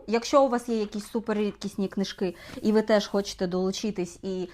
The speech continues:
зробити дуже класну справу, то я буду вам дуже вдячна, якщо ви мені будете писати, і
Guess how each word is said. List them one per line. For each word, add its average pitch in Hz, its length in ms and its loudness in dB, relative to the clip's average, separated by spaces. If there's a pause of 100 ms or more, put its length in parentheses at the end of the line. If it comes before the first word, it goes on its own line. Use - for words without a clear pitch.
(140)
зробити 190 440 0
дуже 180 240 -6
класну 185 380 -2
справу, 269 460 4
то 254 400 2 (240)
я 233 260 6
буду 202 380 0
вам 190 200 2
дуже 185 220 -4
вдячна, 240 340 0
якщо 202 240 -2
ви 196 80 0
мені 190 160 0
будете 175 320 -6
писати, 233 520 0
і 208 360 -6